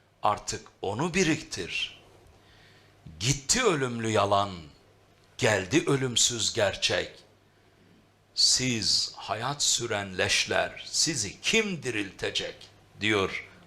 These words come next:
rahmetli Necip Fazıl. Hakikaten hani merhum Mehmet Akif Ersoy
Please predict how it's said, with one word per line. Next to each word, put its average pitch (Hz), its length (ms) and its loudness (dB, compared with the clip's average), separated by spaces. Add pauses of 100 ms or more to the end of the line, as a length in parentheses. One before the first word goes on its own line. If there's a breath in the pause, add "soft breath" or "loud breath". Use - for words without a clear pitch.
rahmetli 95 560 -2
Necip 95 360 -4
Fazıl. 92 480 0 (720 loud breath)
Hakikaten 120 720 0 (840 soft breath)
hani 117 460 0 (500)
merhum 123 580 0
Mehmet 101 400 0
Akif 104 400 0
Ersoy 101 520 4